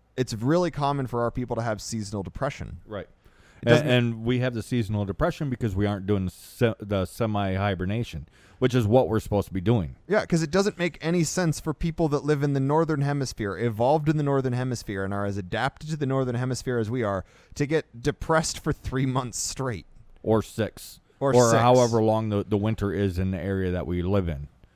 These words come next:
Speaker 1: Yeah, I think we would have died already just due to the
Speaker 2: But
Speaker 1: ice age.
Speaker 2: seasonal depression, and then there's, for Hyperboreans, there's also the seasonal mania, which is when in the summertime, you can't sleep.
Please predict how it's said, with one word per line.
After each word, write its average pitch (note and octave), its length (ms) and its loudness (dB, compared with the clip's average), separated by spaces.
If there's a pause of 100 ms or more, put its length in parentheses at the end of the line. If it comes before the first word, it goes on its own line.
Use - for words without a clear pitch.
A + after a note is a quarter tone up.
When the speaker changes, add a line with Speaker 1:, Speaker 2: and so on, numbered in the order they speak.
Speaker 1:
Yeah, B2+ 180 0
I C3 80 0
think F3+ 180 -2
we G#3 100 -4
would D#3 260 0
have G#2 300 -4
died B2+ 360 2
already G#2 360 0
just G2 280 -8
due A2 160 0
to G#2 60 0
the F#2 200 -4
Speaker 2:
But G2+ 100 2
Speaker 1:
ice A#2 160 4
age. D2+ 220 -6
Speaker 2:
seasonal E3 460 0
depression, C3 640 2
and G#2+ 240 0
then A2 140 0
there's, G#2+ 420 0 (240)
for A2+ 300 2
Hyperboreans, G#2+ 560 0
there's G2 180 -2
also G#2+ 300 2
the G2 140 0
seasonal A#2 520 -2
mania, G2+ 560 -2 (380)
which - 420 2 (400)
is A2+ 300 0
when A#2+ 320 4
in A#2+ 220 -2
the G#2+ 80 -2
summertime, C3+ 580 -2 (200)
you C#3 120 4
can't A#2 280 0
sleep. A2 320 -4